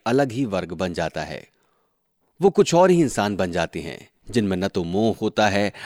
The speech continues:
न ही दुनिया का परित्याग करने की प्रवृत्ति। जो सिपाही तो होते हैं, लेकिन वेतन के लिए लड़ने वाले नहीं,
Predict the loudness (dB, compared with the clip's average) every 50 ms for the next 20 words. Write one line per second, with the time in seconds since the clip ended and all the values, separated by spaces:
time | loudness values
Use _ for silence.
0 | -16 -10 -4 -2 -2 0 0 0 0 0 2 2 2 2 0 0 -4 -4 -2 -6
1 | -6 -6 -6 -4 -2 -2 -2 -2 -6 -10 _ -4 -4 -4 -4 -4 -10 -10 -10 -10
2 | -10 -6 -6 -6 -6 -6 -10 -12 _ -18 -20 -20 _ _ _ _ _ _ _ _
3 | _ -16 -6 0 0 0 2 2 2 2 4 4 4 4 4 4 2 2 2 2
4 | 2 0 0 0 -6 -8 -10 -14 -12 -2 4 6 6 6 6 6 4 4 4 4
5 | 2 4 4 4 2 4 2 2 2 2 2 2 2 2 2 0 0 -2 -2 0
6 | 0 0 0 -2 -2 -4 -6 -8 -12